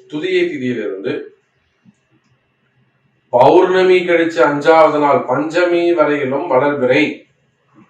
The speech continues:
நிறைய பேர் இந்த பௌர்ணமி கழிச்சாலே தேய்பிறைன்னு நினைச்சிடுறாங்க. அப்படி கிடையாது. பௌர்ணமி கழிச்ச அஞ்சாவது நாள், துதியை, திருதியை, சதுர்த்தி, பஞ்சமி, இந்த நாலு நாளும் வளர்பிறை தான். அப்ப பௌர்ணமி கழிச்சு ஆறாவது நாள், இந்த தேய்பிறை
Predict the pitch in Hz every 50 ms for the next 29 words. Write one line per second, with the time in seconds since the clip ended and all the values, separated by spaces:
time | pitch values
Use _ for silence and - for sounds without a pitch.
0 | _ _ _ _ _ _ _ _ _ _ _ _ _ _ _ _ _ _ _ _
1 | _ _ _ _ _ - 127 135 151 165 165 170 185 185 185 156 127 120 135 147
2 | 165 175 175 175 170 160 156 156 151 143 156 160 175 170 160 160 165 165 165 160
3 | 160 156 151 147 135 - - 139 127 123 - - - - - - 123 120 120 127
4 | 135 131 120 - - - 147 151 165 170 170 165 160 156 143 135 131 131 - 131
5 | 123 127 127 135 135 165 151 151 143 131 127 123 127 143 156 165 165 - - -
6 | _ _ _ _ _ _ _ _ _ _ _ _ _ _ _ _ _ _ - 147
7 | 147 156 165 160 165 170 175 175 - 147 139 147 147 151 156 156 165 170 165 156
8 | 147 127 131 156 - - - 170 175 - - 143 143 147 165 170 165 156 147 127
9 | 127 123 120 123 143 156 165 165 156 147 139 143 147 151 151 - 131 143 151 156
10 | 147 143 139 131 123 147 143 - - - - _ _ _ _ _ _ _ _ _
11 | _ _ _ _ _ _ _ _ _ _ - 123 123 127 123 127 127 - 165 175
12 | 180 175 175 170 170 170 - - 156 147 139 135 135 156 135 - 165 165 165 156
13 | 151 151 151 131 - - - 127 127 120 - - 147 156 170 175 175 175 170 170
14 | 143